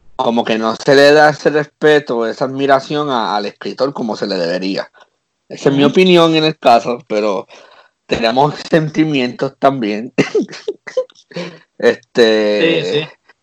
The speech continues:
Speaker 2: No, y, y la gente no ve, ¿verdad? Tú ves un guión de cinco páginas, ¿verdad? Y, o de las páginas que tenga. Y uno no piensa, "Ah, tú tuviste que haber escrito eso en un par de días". No, pa, yo,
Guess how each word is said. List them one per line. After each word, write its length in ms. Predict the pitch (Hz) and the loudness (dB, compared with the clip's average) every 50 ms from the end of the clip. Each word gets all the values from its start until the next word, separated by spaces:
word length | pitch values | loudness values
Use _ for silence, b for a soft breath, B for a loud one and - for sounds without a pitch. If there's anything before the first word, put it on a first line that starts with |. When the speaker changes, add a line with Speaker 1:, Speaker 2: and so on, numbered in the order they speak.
| _ _ _ _ _ - | _ _ _ _ _ -6
Speaker 2:
No, 320 | 175 175 190 202 202 190 | 0 2 4 6 6 6
y, 960 | 175 175 170 165 160 160 156 156 156 151 151 151 147 147 143 139 139 139 139 139 B B B B B - | 6 6 6 6 6 6 4 4 2 2 2 4 2 2 2 0 -2 -4 -8 -14 B B B B B 0
y 100 | 165 175 | 2 4
la 120 | 175 156 | 4 4
gente 300 | 165 165 160 143 139 175 | 2 0 -6 -4 -4 -4
no 160 | 185 202 208 196 | -2 0 2 2
ve, 160 | 170 175 202 | 2 4 4
¿verdad? 360 | 226 220 190 170 180 202 214 | 2 2 2 2 2 0 0
Tú 120 | 208 185 170 | 0 2 2
ves 100 | 170 160 | 2 2
un 160 | 165 190 190 | 0 0 0
guión 300 | 190 190 190 196 196 196 | 2 4 4 4 2 0
de 100 | 196 180 | -2 -4
cinco 380 | 180 214 190 190 - 196 180 175 | -2 -4 -6 -4 -4 -4 -2 -2
páginas, 500 | 175 185 208 214 214 196 170 156 147 147 | -2 -2 0 0 0 -2 -2 -4 -6 -4
¿verdad? 440 | 147 139 143 147 175 190 196 190 | -2 -2 -2 -2 -2 -4 -4 -4
Y, 240 | 170 151 147 143 143 135 | -2 -2 -2 -2 -2 -2
o 800 | 151 147 147 143 143 143 139 139 139 135 135 135 135 135 131 135 135 | -2 0 0 0 0 0 0 0 0 0 0 -2 -2 -2 -2 -2 -2
de 60 | 131 | -4
las 120 | 131 135 135 | -4 -4 -4
páginas 260 | 147 151 185 185 185 | -4 -4 -4 -4 -4
que 100 | - 170 | -4 -4
tenga. 340 | 180 202 220 208 156 143 B B B B B B B B B | -4 -2 -4 -4 -4 -6 B B B B B B B B B
Y 80 | 170 | 2
uno 140 | 170 165 170 | 4 4 4
no 180 | 175 180 180 175 | 4 4 4 4
piensa, 520 | 180 180 185 180 - 180 156 156 - - - | 4 2 2 2 2 2 2 2 0 -2 -4
"Ah, 180 | 170 190 226 | -2 0 2
tú 160 | 233 220 226 | 2 2 2
tuviste 340 | 208 180 180 196 190 - 202 | 2 2 2 2 2 2 2
que 60 | 196 | 4
haber 160 | 196 196 202 196 | 4 6 4 4
escrito 360 | 196 - 202 185 - 190 190 | 4 2 0 2 2 2 2
eso 140 | 185 - 202 | 2 0 -2
en 80 | - | -4
un 60 | 156 | 0
par 120 | - 185 185 | 0 2 2
de 160 | 190 185 175 | 2 2 2
días". 240 | 175 180 185 170 151 | 2 2 0 0 -2
No, 280 | 147 143 147 170 175 | -4 -4 -2 -2 -2
pa, 320 | - 170 170 170 165 165 - | -2 -2 -2 -2 -4 -8 -12
yo, 400 | - 160 156 143 147 147 151 151 | -8 -4 -2 2 2 4 4 4